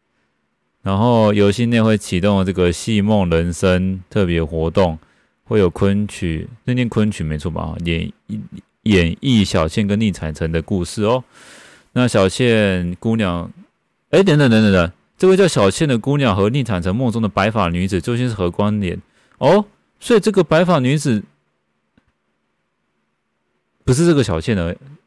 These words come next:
不是小倩哦，她长得很像啊。学术研究，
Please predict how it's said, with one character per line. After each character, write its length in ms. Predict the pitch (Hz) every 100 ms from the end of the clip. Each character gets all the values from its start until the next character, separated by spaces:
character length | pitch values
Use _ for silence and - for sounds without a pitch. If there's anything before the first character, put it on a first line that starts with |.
| _ _
不 100 | 120
是 80 | 147
小 180 | 120 85
倩 200 | 120 87
哦， 140 | 80 _ _ _ _ _ _ -
她 80 |
长 120 | - 87
得 80 |
很 80 | 82
像 220 | 78 123 98
啊。 200 | 98 - _ _ _ _ _ _ _ _ _ _ _ _ _ _ _ _ _ _ _ _ _ _ _ _ _ _ _ _ _
学 180 | - 101
术 140 | 113
研 160 | 104 87
究， 260 | 92 85